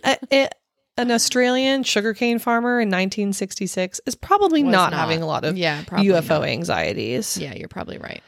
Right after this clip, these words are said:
Speaker 2: Mm-hmm.
Speaker 1: So I feel like it's probably real.
Speaker 2: I think so.
Speaker 1: <laughs> So then in Bill Chalker's report, he talks about how more than a decade later, something incredibly similar happened again in the same area.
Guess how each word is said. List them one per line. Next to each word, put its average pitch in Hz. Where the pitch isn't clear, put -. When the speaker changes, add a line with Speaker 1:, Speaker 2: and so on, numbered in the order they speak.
Speaker 2:
Mm-hmm. 180
Speaker 1:
So -
I 214
feel 220
like 190
it's -
probably -
real. 67
Speaker 2:
I 170
think 165
so. -
Speaker 1:
<laughs> 294
So -
then 196
in 196
Bill 165
Chalker's -
report, 226
he -
talks 190
about 180
how 170
more 202
than 208
a 196
decade 180
later, 175
something 190
incredibly 185
similar 175
happened 170
again 165
in 196
the 196
same 196
area. 196